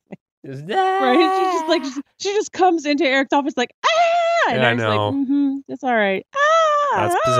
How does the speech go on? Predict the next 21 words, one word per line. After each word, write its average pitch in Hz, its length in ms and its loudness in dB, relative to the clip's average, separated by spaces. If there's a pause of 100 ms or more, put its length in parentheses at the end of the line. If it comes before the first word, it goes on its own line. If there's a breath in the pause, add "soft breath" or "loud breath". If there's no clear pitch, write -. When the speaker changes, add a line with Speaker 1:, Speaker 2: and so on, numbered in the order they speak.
(160)
Speaker 1:
pizzazz - 80 -6
for 101 220 -6
you. 92 160 -12 (560)
Speaker 2:
<laughs> 254 400 -2 (960)
Speaker 1:
Yeah. - 380 -16 (1200)
Kite 208 200 0
explains 196 520 0
that 175 140 2
the 165 80 2
Misfits 151 420 2
are 151 100 4
going 147 300 2
to 147 100 0
play 165 300 2
their 147 300 2
own 226 280 2
live 135 400 2
concert 117 640 0 (240 soft breath)
directly 143 800 4
opposite 156 560 2
the 135 180 -2